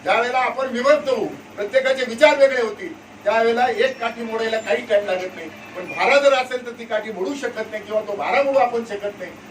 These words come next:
अशा पद्धतीने आपण सगळ्यांनी एक संघ राहा, सगळ्या समाजाला प्रतिनिधित्व देण्याचा प्रयत्न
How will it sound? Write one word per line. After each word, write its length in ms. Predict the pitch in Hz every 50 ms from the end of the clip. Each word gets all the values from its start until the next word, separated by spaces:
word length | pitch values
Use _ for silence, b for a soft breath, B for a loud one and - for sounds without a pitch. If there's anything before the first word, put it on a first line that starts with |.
| - - -
अशा 220 | 156 - 247 262
पद्धतीने 500 | 262 233 233 - - 226 226 220 226 226
आपण 280 | 208 202 202 214 208 208
सगळ्यांनी 420 | 202 190 190 208 208 202 196 208
एक 140 | 208 202 -
संघ 200 | 202 202 202 220
राहा, 240 | 226 214 202 202 185 175 - - - - - - - -
सगळ्या 260 | - 185 185 233 233 220
समाजाला 460 | 214 208 208 214 220 214 214 214 202
प्रतिनिधित्व 500 | 202 208 202 202 208 202 208 - 208 202
देण्याचा 420 | 190 190 202 202 208 202 202 196
प्रयत्न 380 | 180 - 202 220 220 - -